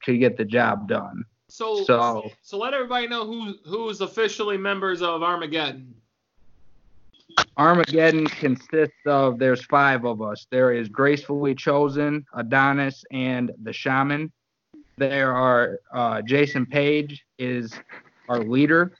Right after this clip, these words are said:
Speaker 1: and there's T J Meyer and myself.
Speaker 2: You, you can't complain with that group that, uh, Bubba put together. And, uh, in the words of Gracefully Chosen when they were there, is Armageddon is taking over Metro Pro Wrestling.
Speaker 1: Yep,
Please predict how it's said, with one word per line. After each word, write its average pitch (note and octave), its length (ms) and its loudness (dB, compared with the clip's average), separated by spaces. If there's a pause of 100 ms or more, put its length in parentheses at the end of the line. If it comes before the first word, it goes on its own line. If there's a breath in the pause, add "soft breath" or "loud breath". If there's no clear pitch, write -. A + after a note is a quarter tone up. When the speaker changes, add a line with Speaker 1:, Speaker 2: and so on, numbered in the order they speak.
(320)
Speaker 1:
and B2+ 200 -4
there's A#2 360 2
T D3 200 2
J C3+ 300 2
Meyer D3 480 2 (180)
and B2 120 -2
myself. A#2+ 580 -6 (1300)
Speaker 2:
You, D3 220 -10
you D3+ 340 -14
can't G#3 260 -2
complain G3+ 300 -2
with A3 100 -2
that F#3 200 2
group G#3+ 380 0
that, E3+ 260 2
uh, D#3+ 140 4
Bubba E3+ 340 2
put F3+ 160 -2
together. F3+ 680 0
And, D#3 340 -4
uh, C#3+ 280 0 (380 loud breath)
in D#3 80 -6
the F3+ 100 4
words A#3 340 6
of F#3 120 2
Gracefully A3+ 400 2
Chosen A3+ 380 2
when F#3 120 -4
they A3 160 2
were G#3+ 140 4
there, E3 360 2
is D#3 160 0
Armageddon F3+ 840 2
is D3 140 -8
taking F#3 320 0
over F#3 340 2
Metro D#3+ 340 0
Pro E3+ 220 2
Wrestling. E3 640 -2 (1600)
Speaker 1:
Yep, B2+ 340 0